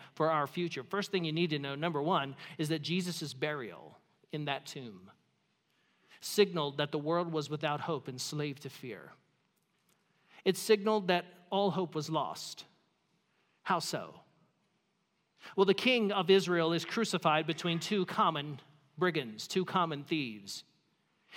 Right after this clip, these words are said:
His disciples have scattered to save their own lives.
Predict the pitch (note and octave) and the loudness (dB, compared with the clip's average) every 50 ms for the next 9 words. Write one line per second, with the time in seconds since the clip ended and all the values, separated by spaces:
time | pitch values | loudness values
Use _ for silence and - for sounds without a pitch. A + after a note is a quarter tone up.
0 | - - G3 G3 G3 G3 F#3 - - F#3+ F#3+ F#3 F#3 F#3 F3+ - F3+ F3 D3 - | 2 6 6 6 6 4 -4 2 4 4 4 6 4 2 0 2 0 0 0 -2
1 | - - F3+ F3+ F#3+ A3+ A#3 F#3+ - F3+ - - F#3+ F3 E3+ D#3 E3 D#3+ D#3 D#3 | 2 4 4 4 4 2 0 0 0 -2 0 2 4 4 4 4 2 2 2 2
2 | D#3 D3+ D3+ D3+ D3+ D#3+ E3 F#3 A#3 B3+ B3 - - - - | 0 2 2 4 6 6 6 6 4 2 -2 -6 -10 -10 -14